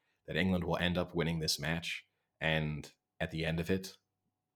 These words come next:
all the people who sort of talked up Argentina will say, "Well, yeah, but ultimately, England against Argentina in a Rugby World Cup,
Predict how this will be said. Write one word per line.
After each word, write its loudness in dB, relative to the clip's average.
all 2
the 0
people -4
who -8
sort -6
of -14
talked 0
up -2
Argentina -2
will -6
say, -2
"Well, 2
yeah, 2
but -2
ultimately, -6
England 0
against -2
Argentina -6
in -10
a -8
Rugby -10
World -6
Cup, -6